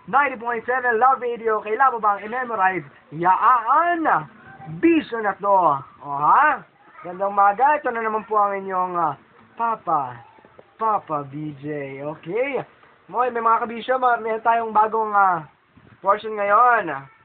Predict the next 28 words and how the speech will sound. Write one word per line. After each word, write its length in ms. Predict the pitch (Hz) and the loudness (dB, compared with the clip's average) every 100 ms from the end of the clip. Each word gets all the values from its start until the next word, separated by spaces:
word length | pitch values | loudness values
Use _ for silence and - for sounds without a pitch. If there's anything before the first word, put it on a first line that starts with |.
| _ _ _ _ _ _ _ _ _ - | _ _ _ _ _ _ _ _ _ -10
Okay, 320 | 180 185 247 | -6 -2 -2
ano 80 | 254 | 2
bang 220 | 247 214 | 2 4
bagong 240 | 220 214 | 2 0
portion 240 | 214 214 202 | -4 -2 -4
natin 160 | 208 | -4
ngayon? 140 | 247 247 | -8 -6
Nakikita 380 | 220 214 220 208 | -8 -6 -4 -2
ko 40 | 202 | -2
dito 140 | 190 | -8
sa 100 | 214 - | -20 -12
skills 240 | 208 196 | -12 -10
ko, 80 | - 226 | -8 -2
parang 260 | 226 214 | -2 -2
hindi 120 | 202 190 | -6 -8
ko 100 | 185 | 0
mabasa, 400 | 185 180 254 285 | 2 2 0 -6
syempre. 600 | 233 208 185 190 160 139 _ - - _ _ _ _ | -2 -2 -2 -2 -2 -4 _ -20 -20 _ _ _ _
Okay, 560 | 190 208 - 220 247 247 | -8 -8 -6 0 2 4
ah. 240 | 208 165 156 _ _ _ - 208 | 4 2 -2 _ _ _ -20 -12
Ang 140 | 214 | -2
bago 180 | 214 226 | 0 0
natin 240 | 226 233 | -2 -4
portion 460 | 214 226 233 262 240 | -4 -2 0 -2 -4
ay 100 | 233 | -4
pinamagatang, 960 | 226 220 208 196 202 220 233 233 208 185 | -4 -6 -4 -4 -2 2 4 4 2 0
ah, 240 | 160 147 _ _ _ _ - | -2 -2 _ _ _ _ -16
Guess 320 | 151 247 285 | 0 2 4